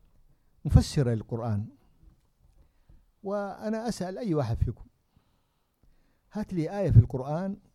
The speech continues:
تدل على أن الظهر أربع ركعات وأن الفجر ركعتين. ما تجد أبدًا آية صريحة كده في القرآن.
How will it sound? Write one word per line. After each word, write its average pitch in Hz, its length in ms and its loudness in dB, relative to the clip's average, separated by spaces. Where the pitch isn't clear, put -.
تدل 151 420 -2
على 120 200 -6
أن 135 140 0
الظهر 170 320 -4
أربع 113 280 -6
ركعات 98 340 -12
وأن 131 160 -4
الفجر 127 360 -4
ركعتين. 101 420 -12
ما 220 80 -10
تجد 98 300 -14
أبدًا - 280 -10
آية 127 160 -2
صريحة 127 400 -4
كده 98 120 -8
في - 60 -6
القرآن. 107 360 -8